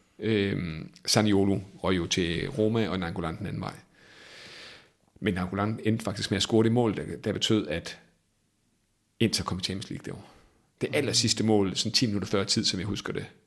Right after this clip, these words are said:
Speaker 1: Og så var han fortid i klubben bagefter. Men
Speaker 2: Ja, og med Zaniolos, øh,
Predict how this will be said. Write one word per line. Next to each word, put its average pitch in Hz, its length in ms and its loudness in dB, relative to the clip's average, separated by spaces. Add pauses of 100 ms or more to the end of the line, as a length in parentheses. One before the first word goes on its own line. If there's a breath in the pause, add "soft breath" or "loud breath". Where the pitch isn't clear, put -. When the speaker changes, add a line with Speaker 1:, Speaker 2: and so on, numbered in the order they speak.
(140)
Speaker 1:
Og 107 120 4
så 104 100 4
var 87 80 2
han 92 120 -4
fortid 87 320 -4
i - 20 -6
klubben 90 240 -8
bagefter. 78 320 -10 (1400 loud breath)
Men 92 180 0
Speaker 2:
Ja, 113 160 0
og 113 80 -2
med 113 200 -2
Zaniolos, 120 600 0
øh, 131 60 -6